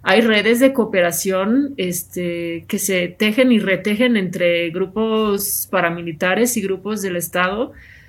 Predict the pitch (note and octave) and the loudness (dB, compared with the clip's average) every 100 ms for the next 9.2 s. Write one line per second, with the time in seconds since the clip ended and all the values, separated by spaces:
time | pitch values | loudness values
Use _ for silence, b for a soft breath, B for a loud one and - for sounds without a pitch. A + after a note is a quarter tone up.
0 | B _ - F#3+ F#3 F3 E3+ E3 E3 E3 | B _ -10 -6 -4 -4 -4 -4 -4 -2
1 | E3+ E3 G#3 G#3 F#3+ E3 D3 D3 F3+ G#3+ | -2 -2 -2 0 0 0 -2 -4 -2 0
2 | A#3 A3 A#3 A#3+ G3 F#3+ E3+ A#3 E4+ F#3+ | -2 2 2 2 0 -4 0 2 2 0
3 | D3+ F3 G3+ G3 G3+ G#3+ A3+ A3 G3+ F#3 | -2 -8 -6 -4 -2 0 0 0 -2 -2
4 | D3 F#3 F#3 - A3 G3 F#3 G3 A#3 D#4 | 0 -2 -4 -6 -6 -4 -4 4 8 8
5 | E4+ F4 - F#4+ E4 C#4+ D4+ D#4 A#3+ B3+ | 4 0 0 -2 0 0 4 4 6 4
6 | A#3+ A#3+ B3+ B3+ A#3 B3 A#3+ A3 F#3 G3 | 4 0 -2 -2 -2 -2 -2 -6 -6 -6
7 | G#3+ A#3 A#3+ A#3+ A#3+ A#3 G3+ G#3 G#3+ G#3+ | -4 -2 0 0 0 -2 -2 0 0 0
8 | G#3+ G#3+ A#3+ - A#3 A#3+ A3+ G3+ G3+ G#3 | -2 -4 -6 -2 2 2 2 4 4 4
9 | - - | -2 -10